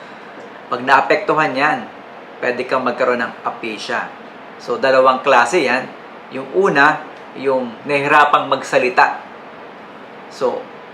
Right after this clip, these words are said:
pag naglalabas siya, hindi niya masabi yung gusto niya. So, umuungol lang o words lang na pakonti-konti. No? Parang installment,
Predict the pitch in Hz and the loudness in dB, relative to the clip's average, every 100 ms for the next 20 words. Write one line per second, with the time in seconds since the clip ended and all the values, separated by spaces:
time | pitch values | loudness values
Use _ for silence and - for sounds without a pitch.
0 | - - - - - - - - - - | -20 -20 -18 -18 -18 -18 -18 -18 -20 -18
1 | - 135 120 127 139 143 175 170 - 165 | -6 -4 -4 -2 0 4 4 4 4 2
2 | 180 160 147 151 156 156 156 151 - 151 | 4 2 2 -4 -2 0 0 0 4 4
3 | 147 147 147 131 139 - 127 131 107 - | 4 0 -2 -2 -6 -2 -2 0 -2 -6
4 | - - - 147 - 160 156 165 165 151 | -18 -18 -10 -8 -4 -2 0 2 2 4
5 | 151 143 156 202 - - - 147 - - | 4 6 6 4 -2 -4 2 2 2 -4
6 | - - 135 156 - - 160 151 147 - | -16 -2 4 4 4 0 2 4 2 2
7 | - - 156 151 147 143 135 135 123 170 | 0 0 2 2 2 0 2 2 4 2
8 | - - - - - - - 139 139 - | 2 -6 -18 -20 -20 -20 -16 -16 -16 -18
9 | - - - 147 151 170 - - 151 139 | -18 -4 2 2 2 -4 -6 2 4 4
10 | 135 156 | 2 -4